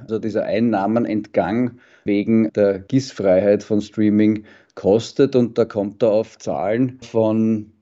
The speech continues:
dreiundfünfzig bis hundertzwanzig Millionen im Jahr. Wenn man bedenkt, dass die Gebühreneinnahmen des O R F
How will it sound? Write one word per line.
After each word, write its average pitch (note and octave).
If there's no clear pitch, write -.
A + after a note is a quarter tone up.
dreiundfünfzig A#2
bis A2+
hundertzwanzig A2
Millionen A#2
im A2+
Jahr. G#2+
Wenn G#2
man G#2+
bedenkt, G#2+
dass -
die G#2+
Gebühreneinnahmen A2
des A2+
O A2
R F#2+
F -